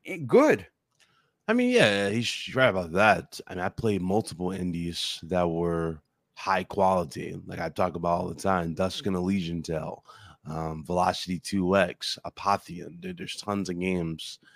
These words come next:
Speaker 2: that are not triple A budget that are really, really good, and you get a good experience. Um, the thing is, though, a lot of people want that chef kiss type of moment when it comes
Speaker 1: Right.
Speaker 2: to these consoles. So they want, like, that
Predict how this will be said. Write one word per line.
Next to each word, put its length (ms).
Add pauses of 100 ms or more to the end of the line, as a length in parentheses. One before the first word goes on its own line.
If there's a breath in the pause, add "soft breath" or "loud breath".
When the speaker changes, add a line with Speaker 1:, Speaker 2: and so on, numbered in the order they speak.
(340 soft breath)
Speaker 2:
that 220
are 160
not 400
triple 640
A 140
budget 680 (100)
that 140
are 160
really, 200
really 200
good, 160
and 100
you 60
get 160
a 40
good 160
experience. 640 (540 loud breath)
Um, 400 (640)
the 160
thing 320
is, 300
though, 160
a 160
lot 200
of 80
people 280
want 360
that 380
chef 580
kiss 440
type 260
of 80
moment 460
when 160
it 80
comes 160
Speaker 1:
Right. 100
Speaker 2:
to 60
these 320
consoles. 560 (320 loud breath)
So 100
they 100
want, 240
like, 220
that 220